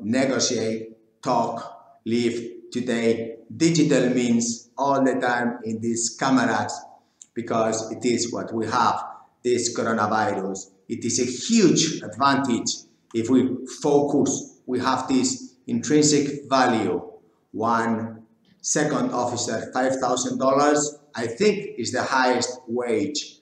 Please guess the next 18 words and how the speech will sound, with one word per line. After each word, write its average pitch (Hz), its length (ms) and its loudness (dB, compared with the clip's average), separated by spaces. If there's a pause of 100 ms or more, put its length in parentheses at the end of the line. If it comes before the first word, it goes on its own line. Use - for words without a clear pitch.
(160)
we 110 160 -2
have 110 360 -2 (100)
in 117 180 -2
Candina 127 580 0 (220)
today, 135 760 0 (200)
and 110 180 -4
this 147 640 2
fleet 131 440 4
is 131 360 2
expanding. 101 920 -2 (260)
Owners 160 960 0
want 127 460 2
to 127 180 2
divest, 120 800 -2 (240)
invest 127 880 0
in 110 340 -6 (220)
Latin 117 640 -2
American 113 800 -2